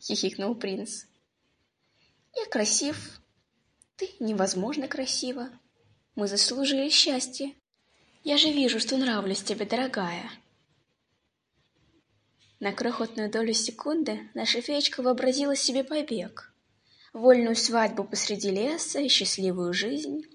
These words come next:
рядом с самым-пресамым жуликом и обманщиком. Да.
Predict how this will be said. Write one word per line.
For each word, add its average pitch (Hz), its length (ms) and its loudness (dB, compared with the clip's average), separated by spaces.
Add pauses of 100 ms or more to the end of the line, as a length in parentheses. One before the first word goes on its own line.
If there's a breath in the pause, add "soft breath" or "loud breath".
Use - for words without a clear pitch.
(460)
рядом 185 360 2
с - 60 -6
самым-пресамым 226 1600 -2 (1120 soft breath)
жуликом 349 640 4 (240)
и 262 80 0
обманщиком. 180 880 -2 (400)
Да. - 100 0